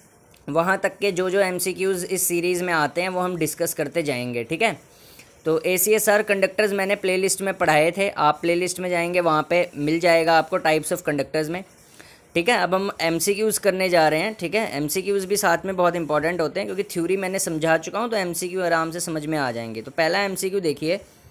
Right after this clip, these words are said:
एसीएसआर conductor have,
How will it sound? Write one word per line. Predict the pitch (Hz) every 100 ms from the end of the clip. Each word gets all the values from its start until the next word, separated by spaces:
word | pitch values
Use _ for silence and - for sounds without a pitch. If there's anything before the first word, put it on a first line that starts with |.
| - - _ _ -
एसीएसआर | 196 233 247 247 214 214 202 220
conductor | 214 190 180 - 196
have, | 170 135 113